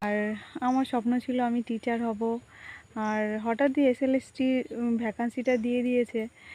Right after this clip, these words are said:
কিন্তু আমার বাচ্চার জন্য আমি পড়াশোনা করতে পারছি না। আহ, তাই, মানে, মাঝে মাঝে যেটুকু টাইম পাই একটু আধটু ছোটোখাটো ভিডিও দেওয়ার চেষ্টা করি। আহ, তো তোমাদের সাপোর্ট, আহ, ছাড়া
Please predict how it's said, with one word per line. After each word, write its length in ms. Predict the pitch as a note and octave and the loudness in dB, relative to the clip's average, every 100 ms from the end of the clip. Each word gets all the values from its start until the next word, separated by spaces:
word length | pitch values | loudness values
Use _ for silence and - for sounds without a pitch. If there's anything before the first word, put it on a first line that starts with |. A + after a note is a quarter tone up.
| - - | -16 -6
কিন্তু 240 | A#3 A#3 A#3 | -2 -2 -2
আমার 240 | A3+ A#3 | -2 -2
বাচ্চার 360 | A3 G#3+ - A#3 | -2 -4 -2 -2
জন্য 180 | A3+ A#3 | -2 -2
আমি 160 | A#3 A#3 | 0 -2
পড়াশোনা 440 | A3 G#3+ G#3+ A#3 | 0 -2 0 -2
করতে 280 | A3+ A#3 - | -2 -2 -2
পারছি 340 | A3+ G#3+ - B3+ | -2 -2 -2 -2
না। 140 | A3+ | -2
আহ, 1040 | B3 - - - - - A#3+ A3+ A3 A3 G#3+ A3+ | -4 -10 -18 -16 -18 -10 -6 -4 -2 -2 -4 -2
তাই, 220 | A#3+ A3+ A3+ A3+ A#3 A3 - _ - D4+ C#4 | 2 2 4 2 0 -4 -10 _ -2 2 4
মানে, 200 | C#4 C4+ C4+ B3 - - | 4 4 4 0 -4 -2
মাঝে 300 | A#3 A3+ C4 | 0 2 2
মাঝে 200 | B3 B3 | 2 0
যেটুকু 340 | A3+ A3+ B3+ C4 | -2 -4 -6 0
টাইম 260 | B3+ B3 B3 | 2 2 2
পাই 160 | B3+ A#3+ | 2 2
একটু 200 | - B3 | 0 0
আধটু 220 | A3 A#3 | 0 -4
ছোটোখাটো 640 | A#3 - A3 A#3 A3+ A3 A#3 | -4 -4 -4 -4 -4 -4 -2
ভিডিও 300 | A3 G#3 A3+ | -2 0 2
দেওয়ার 200 | A3 A3+ | 2 0
চেষ্টা 340 | A3+ G#3+ - A3+ | -2 -6 -6 -6
করি। 240 | G#3+ G#3 A3+ | -4 -4 -6
আহ, 880 | - - - - - - - A3+ A#3 | -12 -20 -20 -20 -20 -18 -8 -4 0
তো 100 | A#3+ A#3+ A#3+ A#3 | 2 2 2 0
তোমাদের 380 | A#3+ A#3+ B3 C4 | -2 0 2 0
সাপোর্ট, 540 | - A3+ G#3+ B3 B3 - A#3+ | 0 -4 -2 0 0 -2 -2
আহ, 220 | A#3 A#3 - | 0 -2 -4
ছাড়া 300 | A3+ G#3+ | -4 -2